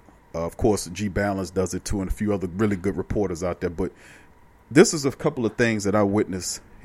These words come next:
in, as a collage of different things the Saints are looking at in terms of Jeff Ireland, who's really ahead of the game in terms of looking at adding draft talent. He's a pretty good assistant G M in that role.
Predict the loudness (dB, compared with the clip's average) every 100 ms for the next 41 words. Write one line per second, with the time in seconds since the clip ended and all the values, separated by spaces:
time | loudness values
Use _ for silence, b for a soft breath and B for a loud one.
0 | -12 -10 -10 -14 -8 -4 -4 0 2 6
1 | 6 4 0 -6 -6 -4 -2 -2 -4 -4
2 | -4 -4 -4 -4 -4 -4 -4 -6 -8 -6
3 | -6 -6 -8 -10 -4 -2 0 0 0 -2
4 | -6 -10 -10 -12 -18 -20 _ -2 0 0
5 | -2 -4 0 0 0 -2 -6 B B B
6 | -4 0 0 -2 -2 -2 0 -2 -2 0
7 | 0 -2 -6 -8 -12 _ -2 2 2 0
8 | -8 -14 -2 2 2 2 0 2 0 -2
9 | -8 B B -4 0 2 2 0 -4 -4
10 | -20 -14 -8 -6 -6 -6 -8 -4 -4 -4
11 | -4 -4 -2 -2 -2